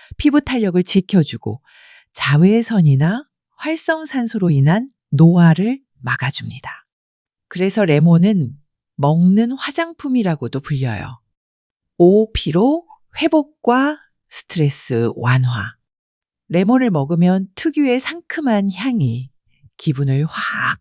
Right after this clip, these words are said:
바꿔주죠. 실제로 레몬 향은 뇌의 긴장 완화와 집중력 향상에 효과가 있다는 연구가 있습니다. 또 구연산은 피로 물질인 젖산을 분해해주기 때문에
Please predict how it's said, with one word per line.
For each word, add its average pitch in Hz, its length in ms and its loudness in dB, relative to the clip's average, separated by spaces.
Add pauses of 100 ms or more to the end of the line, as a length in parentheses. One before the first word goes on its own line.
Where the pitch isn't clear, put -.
바꿔주죠. - 840 -2 (720)
실제로 277 520 0
레몬 185 400 4
향은 196 400 0 (220)
뇌의 175 560 4
긴장 170 500 2
완화와 123 680 -2 (300)
집중력 214 680 2
향상에 233 600 0 (100)
효과가 262 400 -2
있다는 139 380 0
연구가 139 380 0
있습니다. 117 760 -6 (680)
또 190 120 -2
구연산은 214 840 2 (240)
피로 294 320 2
물질인 190 580 0
젖산을 127 580 -4
분해해주기 175 720 2
때문에 110 540 -6